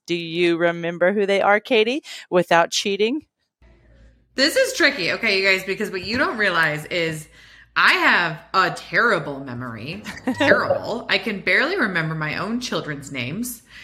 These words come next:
Speaker 2: And Kelly has the most amazing memory ever. And she can meet someone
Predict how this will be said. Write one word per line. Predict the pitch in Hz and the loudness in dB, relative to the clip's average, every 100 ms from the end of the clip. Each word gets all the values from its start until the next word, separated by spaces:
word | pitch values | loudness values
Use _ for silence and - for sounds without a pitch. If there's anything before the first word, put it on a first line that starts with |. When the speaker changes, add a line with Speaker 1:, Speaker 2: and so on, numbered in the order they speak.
| - - - | -20 -20 -6
Speaker 2:
And | 202 196 190 185 180 175 160 | 0 2 4 4 4 0 -6
Kelly | - 254 311 277 247 | -4 0 2 2 2
has | 202 185 180 | 0 0 -2
the | 185 | -4
most | 185 180 180 - | -2 -2 -4 -4
amazing | 185 185 214 320 269 190 | -4 0 0 2 2 0
memory | 151 151 147 147 - | -2 -4 -4 -6 -2
ever. | 180 202 160 123 180 - | 0 2 0 2 0 0
And | 196 | -4
she | - 269 269 | -2 -2 0
can | 359 220 | 2 2
meet | 208 240 247 | 2 0 0
someone | - 247 226 220 208 | 0 2 2 2 2